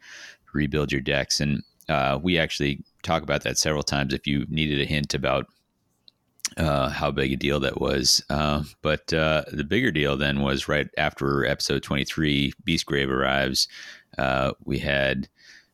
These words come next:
uh, uh, Jeff Moore on. That's, uh, uh, Claim the City Jeff. He was, he was very excited about this, and this is when you guys came into the game. Were you guys,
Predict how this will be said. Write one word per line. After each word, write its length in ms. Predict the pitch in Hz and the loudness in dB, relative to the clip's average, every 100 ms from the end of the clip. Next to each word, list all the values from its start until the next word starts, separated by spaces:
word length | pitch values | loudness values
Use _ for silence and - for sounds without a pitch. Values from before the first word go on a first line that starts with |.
| - - | -6 -2
uh, 340 | 62 62 57 - _ _ _ _ _ _ - | 0 0 -2 -6 _ _ _ _ _ _ -2
uh, 200 | 62 64 | 0 0
Jeff 300 | - 85 - | 0 -2 0
Moore 400 | 76 76 71 85 - - | 0 2 0 -4 -8 -2
on. 380 | 73 69 71 69 | 0 2 0 -2
That's, 300 | - - - | -4 0 0
uh, 340 | - - - - - - - - - - - - _ _ _ - | 0 0 -2 -4 -10 -20 -20 -18 -18 -20 -20 -20 _ _ _ -4
uh, 400 | 64 50 50 50 - _ | -2 0 -2 -4 -6 _
Claim 240 | - 85 87 | -2 2 2
the 60 | 80 | 2
City 240 | 87 80 | 2 0
Jeff. 240 | 71 78 - | 2 0 2
He 120 | 80 | 2
was, 280 | 80 71 - | 2 2 2
he 80 | 85 | 2
was 100 | 82 | 2
very 420 | 71 82 82 76 | 2 2 4 2
excited 360 | 62 - 82 80 | 2 2 2 2
about 240 | 82 80 | 2 2
this, 280 | 82 78 - | 2 4 2
and 380 | 82 82 78 73 | 2 2 2 0
this 200 | - - | 2 2
is 140 | 98 95 | 4 4
when 160 | 92 | 4
you 120 | 90 101 | 4 4
guys 280 | 76 71 | 2 0
came 180 | - 76 | 0 0
into 120 | 69 | 0
the 100 | 65 | 0
game. 240 | 65 71 67 | 0 -2 0
Were 180 | 90 90 - - | 0 -2 -6 -2
you 140 | 95 98 | 0 2
guys, 460 | 104 98 - - | 4 2 2 -2